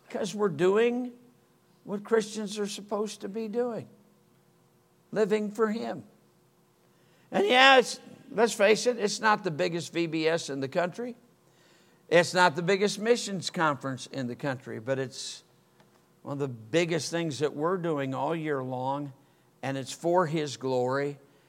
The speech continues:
And the sacrifice that is made through giving, through serving, we're tired at the end of the week, but it's a good tired. It's a spiritual tired, and we feel good about it.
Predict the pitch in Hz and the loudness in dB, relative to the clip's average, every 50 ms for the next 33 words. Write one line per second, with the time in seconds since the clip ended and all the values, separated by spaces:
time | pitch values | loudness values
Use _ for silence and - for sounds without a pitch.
0 | _ _ - - 135 143 131 139 135 - - 175 160 170 - - 190 185 165 - | _ _ -8 -4 -4 -2 -2 -2 -4 -2 0 2 2 2 2 0 -4 -4 0 2
1 | 175 170 170 175 170 - - 165 160 151 147 139 127 117 127 139 143 143 143 156 | 2 4 4 2 0 -2 -4 -6 -4 -4 -6 -8 -8 -6 -4 -2 0 2 0 0
2 | 160 160 147 127 - - 127 123 113 110 120 160 170 156 160 165 165 165 165 139 | -2 -2 -8 -10 -10 -8 -8 -8 -6 -4 -2 -2 0 0 -2 -4 -6 -6 -8 -10
3 | - 113 110 120 - - - 170 165 170 165 151 170 165 160 160 160 151 151 - | -12 -14 -14 -14 -12 -4 0 2 2 2 2 -2 -2 -4 -2 -4 -6 -8 -10 -14
4 | - _ _ _ _ _ _ _ _ _ _ _ _ _ _ _ _ _ _ _ | -18 _ _ _ _ _ _ _ _ _ _ _ _ _ _ _ _ _ _ _
5 | _ _ _ _ - 147 185 208 208 - 139 147 175 214 233 214 165 147 123 139 | _ _ _ _ -2 0 0 0 2 4 6 6 6 8 6 4 4 2 0 -4
6 | 131 131 - 135 135 135 131 123 120 123 131 135 135 135 127 131 135 147 156 185 | -6 -6 -6 -6 -4 -4 -4 -4 -6 -6 -6 -4 -2 -4 -4 -4 -4 -2 0 0
7 | 202 202 - 151 135 117 113 208 247 226 143 - - 117 110 90 87 - - - | 0 0 -2 -6 -8 -8 -4 0 0 0 0 -4 -12 -12 -10 -10 -10 -12 -14 -16
8 | - - _ _ _ _ _ _ _ _ _ _ _ _ _ _ _ _ _ _ | -18 -20 _ _ _ _ _ _ _ _ _ _ _ _ _ _ _ _ _ _
9 | _ _ _ _ _ _ _ _ _ - - 175 165 - 170 156 - - - - | _ _ _ _ _ _ _ _ _ -2 -2 -2 -2 -2 -4 -4 -4 -6 -4 0
10 | - 226 240 226 202 156 123 - 135 123 - - 143 123 107 98 95 95 - 101 | 4 6 6 6 6 2 -2 -6 -10 -10 -10 -10 -8 -8 -8 -8 -8 -12 -14 -10
11 | 123 135 135 139 165 170 - - 170 170 160 147 131 123 120 113 131 190 202 180 | -8 -8 -6 -4 -4 -6 -6 -4 -2 -2 -2 -2 -4 -8 -8 -2 2 2 2 2
12 | 175 143 127 170 180 175 185 180 147 120 - | 2 -2 0 0 2 4 4 4 2 0 -4